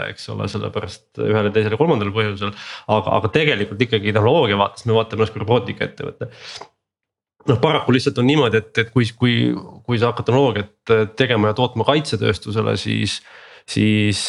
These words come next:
äh, noh, see seab ette teatavad mõtted, mingid ootused, äh,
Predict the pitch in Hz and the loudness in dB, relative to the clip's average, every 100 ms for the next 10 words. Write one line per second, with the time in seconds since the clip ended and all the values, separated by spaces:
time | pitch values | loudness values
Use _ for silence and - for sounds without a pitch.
0 | 113 110 107 107 107 110 117 117 - - | 2 2 2 2 2 2 0 0 0 0
1 | 60 62 - 110 - - - 143 113 120 | 0 0 0 -2 -2 0 2 2 2 0
2 | 117 - 107 127 123 107 107 113 113 104 | -2 0 2 2 2 2 2 2 0 0
3 | 117 104 127 127 - 107 - 104 101 _ | 0 0 0 0 0 -4 -4 -8 -8 _
4 | 110 107 104 104 104 107 110 110 | -2 0 2 0 -2 -4 -4 -4